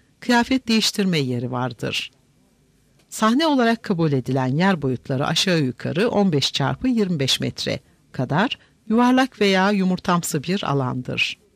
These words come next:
Seyircilerle oyun yeri ip gerilmiş kazıklarla ayrılır. Meydanın sağı kadınlar içindir. Eskiden buraya kafes konurdu. Sol taraf erkek seyircilerindir. Çalgıcılar da burada seyircilerin tam önünde yer alırlar.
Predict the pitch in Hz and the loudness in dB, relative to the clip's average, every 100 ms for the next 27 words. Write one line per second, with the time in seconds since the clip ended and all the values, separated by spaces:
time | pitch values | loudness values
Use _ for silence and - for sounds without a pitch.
0 | _ _ _ - 220 247 233 262 330 302 | _ _ _ 0 2 4 2 2 2 4
1 | 214 226 185 175 151 135 147 247 233 - | 4 4 4 4 4 2 2 2 0 -4
2 | - 202 185 175 175 - 147 147 - 135 | 0 2 4 2 0 0 -2 -2 -2 0
3 | 160 226 151 123 131 127 - - - _ | 0 0 0 0 -2 -6 -6 -8 -10 _
4 | _ _ 185 175 160 160 302 - - 208 | _ _ 2 4 4 4 2 0 0 2
5 | 254 - 180 156 147 135 120 - 135 131 | 2 0 0 2 0 -2 -2 -4 -4 -4
6 | 135 - - 208 - 233 254 247 220 151 | -4 -6 -2 -2 0 0 4 4 4 2
7 | 151 262 - 180 151 - - 120 127 123 | 2 0 -2 -2 -2 -4 -6 -2 -2 -2
8 | 135 - - - - 247 262 269 254 269 | -6 -6 -10 -18 0 2 2 2 2 2
9 | - 190 - 151 - 135 127 - 131 127 | 0 0 -2 -6 -2 0 0 0 -2 0
10 | 127 127 131 - - _ _ _ _ _ | -2 -2 -4 -6 -8 _ _ _ _ _
11 | _ - 190 170 175 180 156 131 190 285 | _ 2 2 2 2 2 2 2 2 0
12 | 220 175 135 240 - 233 220 202 214 208 | 2 0 2 -2 0 2 2 2 2 4
13 | 233 - 190 160 139 139 180 214 147 131 | 4 2 2 4 2 2 2 0 0 0
14 | 123 127 131 127 127 - | -2 -2 -2 -2 -4 -8